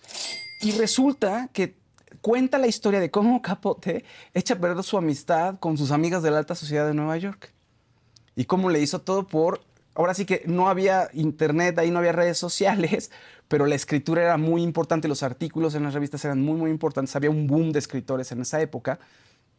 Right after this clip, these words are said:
Y entonces él decide exponer a sus amigas de la alta sociedad de Nueva York en una historia de ficción.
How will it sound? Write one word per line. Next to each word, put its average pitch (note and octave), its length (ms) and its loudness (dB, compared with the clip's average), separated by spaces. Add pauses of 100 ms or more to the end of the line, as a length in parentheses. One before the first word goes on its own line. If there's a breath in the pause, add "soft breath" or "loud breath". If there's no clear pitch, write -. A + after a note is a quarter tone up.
(600)
Y D3 80 2
entonces D#3+ 440 0
él E3 100 0
decide D3+ 320 -2
exponer D#3+ 720 0 (320 loud breath)
a A#2 80 -2
sus C4+ 320 2
amigas G3+ 640 2
de D3+ 100 0
la B2+ 80 2
alta C#3+ 200 -4
sociedad D3+ 240 0
de D3 60 2
Nueva D3 260 2
York F3+ 420 0 (440 loud breath)
en D#3 180 2
una E3+ 160 2
historia D3 320 -2
de C#3+ 100 0
ficción. F#3+ 480 -2